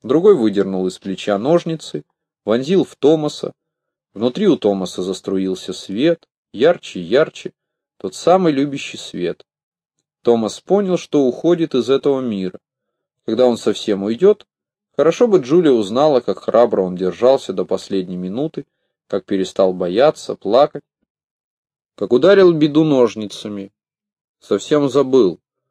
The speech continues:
Надо же протелевизить Бобби, что идёт беда.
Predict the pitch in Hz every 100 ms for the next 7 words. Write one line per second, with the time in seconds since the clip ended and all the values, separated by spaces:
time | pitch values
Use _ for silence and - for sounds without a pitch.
0 | _ _ _ - 113 113 107 117 113 104
1 | 117 117 120 104 101 95 127 139 139 131
2 | - 101 92 98 92 95 95 92